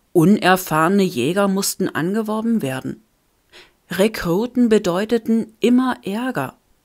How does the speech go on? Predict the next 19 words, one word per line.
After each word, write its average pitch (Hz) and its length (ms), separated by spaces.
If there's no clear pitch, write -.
Sie 127 260
waren 135 260
schwer 139 440
zu 190 180
finden, 202 600
schwer 160 560
in 190 120
die 185 80
Gesellschaft 180 760
zu - 120
integrieren 180 680
und 247 280
einfach 226 460
nicht 214 300
so 196 280
effektiv 220 840
wie 214 140
erfahrene 226 640
Kämpfer. - 600